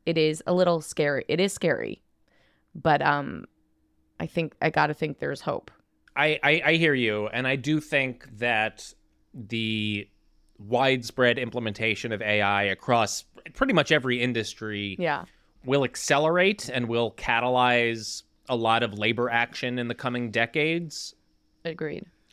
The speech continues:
Speaker 2: I, I hope. I really, I mean, we have to hope and we have to work towards that scenario, because if we don't, then we're, then it's only gonna become a scenario where, you know,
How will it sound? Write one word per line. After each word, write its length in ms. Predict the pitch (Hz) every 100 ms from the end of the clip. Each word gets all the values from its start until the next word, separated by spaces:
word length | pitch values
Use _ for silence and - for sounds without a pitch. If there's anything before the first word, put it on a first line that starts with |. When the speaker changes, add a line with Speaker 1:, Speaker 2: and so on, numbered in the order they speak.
| -
Speaker 2:
I, 300 | 113 113 113
I 120 | 127 120
hope. 440 | 107 120 175 - - _
I 120 | 117
really, 580 | 104 117 117 110 110 110
I 40 |
mean, 220 | 120 113 107
we 100 | 120
have 240 | 120 113
to 100 | -
hope 260 | 117 123 127
and 100 | 117
we 80 | 107
have 200 | 110 107
to 100 | -
work 300 | 101 110 -
towards 440 | - 113 110 92 101
that 380 | 104 101 - - _ _ _ _ _ _ _ _ _
scenario, 640 | - 123 107 110 123 143
because 240 | 139 135 127
if 80 | 113
we 80 |
don't, 340 | 127 139 135 127
then 180 | 120 113
we're, 220 | 113 113 117
then 160 | 120
it's 140 | 117 120
only 180 | 120
gonna 160 | 113 117
become 240 | 101 123
a 20 | 110
scenario 560 | 117 110 107 107 107
where, 340 | 104 104 98 98
you 180 | 110
know, 180 | 101 95